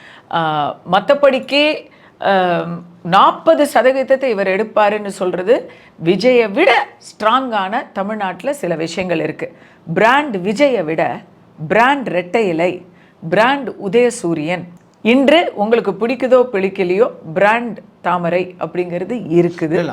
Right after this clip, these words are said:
Speaker 2: நம்ம கூட ஒரு
Speaker 1: தமிழ்நாட்டுல.
Speaker 2: கிரியேட் பண்ணிருக்காரு. நமக்கு பிடிக்காமலாம் ஒண்ணும் கிடையாது. ரியாலிட்டி என்னமோ நம்ம அதான்
Speaker 1: ஆமா.
Speaker 2: பேசுறோம். இன்னைக்கு
Speaker 1: ஆ.
Speaker 2: அவரு ஒரு வ-, சில
Speaker 1: இருக்கு.
Speaker 2: வைபை கிரியேட் பண்ணிருக்காரு.
Speaker 1: ஆமா. பிராண்ட் அண்ணாமலை, பிராண்ட் தாமரை எல்லாமே இருக்கு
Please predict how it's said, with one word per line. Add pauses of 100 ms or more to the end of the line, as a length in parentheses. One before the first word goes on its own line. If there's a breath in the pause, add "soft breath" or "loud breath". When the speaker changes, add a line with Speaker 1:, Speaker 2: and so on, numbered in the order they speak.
(120)
Speaker 2:
நம்ம
கூட
ஒரு
Speaker 1:
தமிழ்நாட்டுல.
Speaker 2:
கிரியேட்
பண்ணிருக்காரு.
நமக்கு
பிடிக்காமலாம்
ஒண்ணும்
கிடையாது.
ரியாலிட்டி
என்னமோ
நம்ம
அதான்
Speaker 1:
ஆமா.
Speaker 2:
பேசுறோம்.
இன்னைக்கு
Speaker 1:
ஆ.
Speaker 2:
அவரு
ஒரு
வ-, (220 loud breath)
சில
Speaker 1:
இருக்கு.
Speaker 2:
வைபை
கிரியேட்
பண்ணிருக்காரு.
Speaker 1:
ஆமா. (160)
பிராண்ட்
அண்ணாமலை,
பிராண்ட்
தாமரை
எல்லாமே
இருக்கு